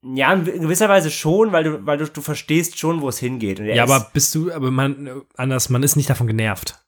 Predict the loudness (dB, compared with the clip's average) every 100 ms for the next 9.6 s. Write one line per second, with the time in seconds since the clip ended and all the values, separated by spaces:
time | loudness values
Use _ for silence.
0 | _ _ _ 2 4 4 0 -2 0 0
1 | -2 -4 -4 -4 _ _ _ -2 -2 -2
2 | -6 -10 -10 -6 -2 0 2 4 4 4
3 | -2 -2 -4 -4 -2 0 0 -2 -4 -2
4 | -2 -2 -2 -4 0 0 0 0 2 2
5 | 2 0 -6 -10 -4 0 2 2 0 -4
6 | -18 _ _ -2 0 2 2 0 0 0
7 | 0 -2 0 0 -2 -6 -6 -6 -6 -6
8 | -6 -4 -4 -2 -2 0 0 0 2 2
9 | 2 0 0 2 2 -2